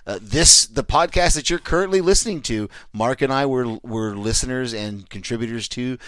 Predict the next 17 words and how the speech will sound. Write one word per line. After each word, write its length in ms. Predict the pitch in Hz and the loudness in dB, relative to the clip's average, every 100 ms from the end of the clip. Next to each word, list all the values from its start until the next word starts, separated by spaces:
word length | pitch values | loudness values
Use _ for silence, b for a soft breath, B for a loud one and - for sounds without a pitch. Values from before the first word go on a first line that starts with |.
| B - | B -4
the 100 | 117 | 0
Walking 380 | 123 123 127 120 | 2 2 0 -2
Dead 260 | 123 123 | -2 -2
cast, 400 | - 123 165 - | -2 -4 -4 -6
and 160 | 101 90 | -6 -6
that's 240 | 92 - | -6 -4
how 220 | - 104 | -2 -2
we, 360 | 98 104 110 104 B B B | -4 -4 -6 -8 B B B
uh, 280 | - 85 - - | -8 -8 -10 2
came 300 | - 107 104 | 2 2 -2
to 280 | - 101 95 b b - | -4 -4 -4 b b -8
be 140 | 107 | -6
friends 480 | 101 110 117 143 113 | -4 0 0 0 -6
and 80 | 90 | -6
start 280 | - 101 - | -2 -4 -2
this 160 | 151 | -4
podcast. 720 | - 65 - - - - - | -2 -6 -6 -10 -8 -10 -10